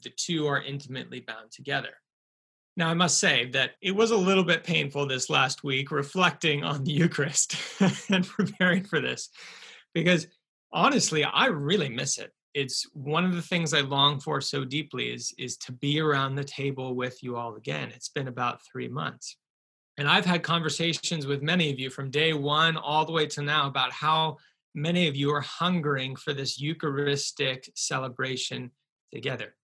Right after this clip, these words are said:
And, and I'm really hoping that we can do it again <laughs> soon sometime. Uh, I've been in conversation with clergy actually about what this could possibly look like and brainstorming different options and, and how could we do this wisely and safely.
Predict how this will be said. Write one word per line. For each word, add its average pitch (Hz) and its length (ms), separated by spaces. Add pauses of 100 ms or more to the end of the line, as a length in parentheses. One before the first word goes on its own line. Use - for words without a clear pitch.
(160)
And, 143 300
and 147 80
I'm 143 120
really 190 220
hoping 156 360
that 139 120
we 147 140
can 135 280 (240)
do 151 160
it 156 60
again 151 240
<laughs> - 0
soon 175 460
sometime. 120 560 (420)
Uh, 135 200
I've 143 120
been 175 120
in 160 80
conversation 156 540
with 151 140
clergy 160 420
actually 135 360
about 131 180
what 160 280
this 160 140
could 143 160
possibly 151 360
look 156 200
like 123 260
and 127 120
brainstorming 143 800
different 139 420
options 131 580
and, 123 240 (180)
and 127 140
how 131 180
could 135 140
we 131 100
do 131 180
this 123 180
wisely 127 480
and 123 100
safely. 123 560